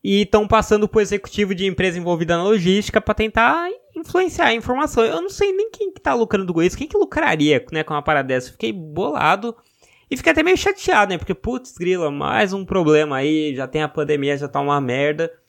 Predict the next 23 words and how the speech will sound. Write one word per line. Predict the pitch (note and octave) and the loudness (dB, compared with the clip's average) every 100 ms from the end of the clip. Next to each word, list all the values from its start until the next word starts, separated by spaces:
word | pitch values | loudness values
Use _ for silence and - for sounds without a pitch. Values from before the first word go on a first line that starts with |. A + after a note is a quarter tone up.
| _ _ _ _ _ _ _ _ - | _ _ _ _ _ _ _ _ -2
Mas | C3+ D3 | 2 2
pelo | E3+ E3 | 4 2
jeito | C3+ C#3 C3+ | 4 2 0
não | E3 | -4
tem | E3 F3 | -2 -2
sossego | - F#3+ A3 | -2 -4 -2
não, | C#4+ E3 | -2 -2
cara. | B2 - - B2+ - _ _ _ _ _ _ | 0 0 -2 -8 -16 _ _ _ _ _ _
Ou | - C3 | 0 2
as | C3+ | 2
empresas | E3 D#3 D3 C#3 | 0 2 2 4
aí | C#3 | 2
vão | C3+ C#3 | 2 -2
se | - C#3 | -4 -4
modernizar | C3 B2+ C3 B2 A2 A#2 C#3+ | -2 -2 -2 -4 0 0 0
e | |
ficar | D3 D#3 | -2 -6
de | C3 B2+ | -4 -2
olho, | B2+ A#2+ D3 G3 G3+ | -2 -2 -2 -6 -4
ou | A#2 C3 D#3 G#3 A#3 _ _ _ _ | 0 2 0 -2 -8 _ _ _ _
vai | D#3 D3 C#3+ | -4 -2 2
dar | C#3+ G#3 | 2 0
ruim. | F3+ D3 B2+ | -2 -4 -4